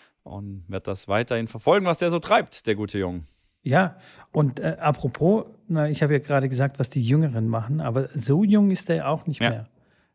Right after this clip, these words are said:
Speaker 2: Er ist ja auch schon
Speaker 1: Nee.
Speaker 2: siebenundzwanzig, also in Anführungsstrichen sie-, schon, aber so
Speaker 1: Ja.
Speaker 2: zu der richtigen Next Gen,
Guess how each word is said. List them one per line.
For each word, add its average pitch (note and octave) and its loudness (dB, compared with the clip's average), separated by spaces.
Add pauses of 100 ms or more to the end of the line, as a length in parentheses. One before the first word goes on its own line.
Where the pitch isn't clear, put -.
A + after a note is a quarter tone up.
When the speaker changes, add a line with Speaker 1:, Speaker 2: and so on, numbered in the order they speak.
(140)
Speaker 2:
Er B2+ -2
ist B2 -2
ja C3+ -4
auch C#3 -2
schon F#3+ 4
Speaker 1:
Nee. D#3+ 2
Speaker 2:
siebenundzwanzig, D#3 2
also B2 2
in B2+ 2
Anführungsstrichen B2 -2
sie-, A#2+ -6
schon, C#3 0 (520)
aber C3 0
so B2+ -4
Speaker 1:
Ja. A2+ 2
Speaker 2:
zu A#2+ 0
der A#2+ -2
richtigen B2+ -2
Next C3 -2 (140)
Gen, B2+ 0